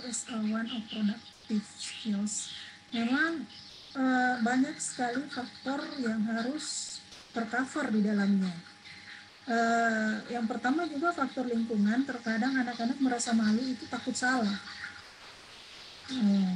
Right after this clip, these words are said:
takut salah, takut diketawain sama teman-temannya. Kemudian faktor karena mereka kebiasaannya mungkin berbahasa daerah, lebih nyaman dengan berbahasa daerah,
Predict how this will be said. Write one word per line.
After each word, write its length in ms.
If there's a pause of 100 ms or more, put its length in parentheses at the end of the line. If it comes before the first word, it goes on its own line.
(100)
takut 260
salah, 680
takut 240
diketawain 1120
sama 320
teman-temannya. 1120 (340)
Kemudian 1040 (160)
faktor 640 (260)
karena 800
mereka 340
kebiasaannya 680
mungkin 320
berbahasa 560
daerah, 720 (400)
lebih 320
nyaman 480
dengan 320
berbahasa 480
daerah, 480